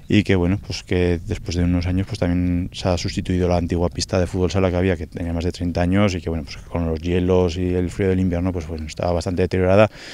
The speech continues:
Se habían ido haciendo apaños poco a poco, año tras año, pero bueno, hemos to-,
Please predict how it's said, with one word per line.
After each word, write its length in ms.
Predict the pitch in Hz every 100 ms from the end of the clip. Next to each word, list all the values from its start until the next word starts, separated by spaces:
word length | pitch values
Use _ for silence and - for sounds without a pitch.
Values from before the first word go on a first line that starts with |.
| -
Se 100 | -
habían 140 | 92 92
ido 100 | 90
haciendo 260 | 92 90
apaños 560 | - 90 90 92 87 -
poco 200 | 95 92
a 20 |
poco, 380 | 90 90 90 90
año 100 | 87
tras 200 | 95 85
año, 180 | 92 98
pero 140 | 78
bueno, 120 | 71 - - - - -
hemos 180 | 87 80
to-, 100 | 87